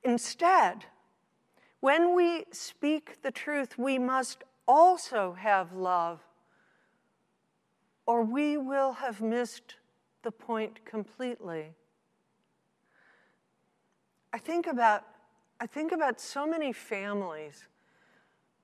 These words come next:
torn by political divisions right now, walking on eggshells, not talking to each other, or when they do, ending up screaming at each other.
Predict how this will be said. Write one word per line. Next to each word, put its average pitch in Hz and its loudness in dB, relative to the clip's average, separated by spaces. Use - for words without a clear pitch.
torn 277 0
by 202 2
political 226 0
divisions 190 -4
right 170 -2
now, 160 -8
walking 311 2
on 233 -2
eggshells, 180 -6
not 294 2
talking 277 4
to 202 0
each 180 0
other, 190 0
or 233 8
when 285 2
they 285 0
do, 214 2
ending 262 -2
up 202 -6
screaming 202 -2
at 180 -6
each 185 -4
other. 165 -6